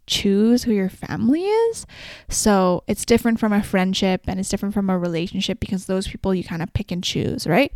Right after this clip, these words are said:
But I've had a really good time spending time with my family, and I think my family relationship and dynamic has also improved a lot this past year. So it's just a lot more healthy and makes me very happy.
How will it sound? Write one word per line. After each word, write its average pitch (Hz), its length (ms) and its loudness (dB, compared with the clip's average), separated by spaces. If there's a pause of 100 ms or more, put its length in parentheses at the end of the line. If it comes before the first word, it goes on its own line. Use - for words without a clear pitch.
(460)
But - 240 4 (360)
I've 226 120 4
had 277 140 8
a 359 60 8
really 302 180 2
good 269 180 4
time 214 260 2
spending 214 240 2
time 202 140 2
with 202 80 0
my 202 100 2
family, 185 440 -2
and 180 100 -2
I 202 40 -2
think 214 280 -6
my 202 140 0
family 190 400 0
relationship 190 600 -2
and 196 140 -2
dynamic 180 540 0 (160)
has 208 120 -4
also 190 320 2
improved 190 400 0
a 190 60 0
lot 170 320 -2
this 196 140 -4
past - 440 -6
year. 208 260 2
So - 360 -4 (320)
it's - 100 -8
just 226 160 0
a 240 60 4
lot 208 180 4
more 190 180 0
healthy 240 760 2
and 170 380 -6 (220)
makes 190 220 -6
me 185 100 -6
very 220 240 -4
happy. - 540 -10